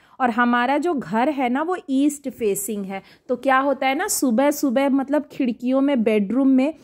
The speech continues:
सारी धूप सुबह सुबह ही आ जाती है, तो बड़ा अच्छा सा लगता है। और सुबह की धूप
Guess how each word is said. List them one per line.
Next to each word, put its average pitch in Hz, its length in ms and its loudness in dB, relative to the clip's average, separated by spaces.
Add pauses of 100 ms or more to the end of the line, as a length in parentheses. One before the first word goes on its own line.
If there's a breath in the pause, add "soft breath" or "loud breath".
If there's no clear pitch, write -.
(300 loud breath)
सारी 254 440 2
धूप 262 480 0 (180)
सुबह 262 320 -2
सुबह 254 280 0
ही 262 240 2
आ 220 160 2
जाती 208 420 -2
है, 247 100 0
तो 269 100 -4
बड़ा 294 240 0
अच्छा 285 480 -2
सा 277 180 0
लगता 214 400 0
है। 208 260 0 (760)
और 285 120 4
सुबह 285 420 2
की 311 160 2
धूप 285 220 2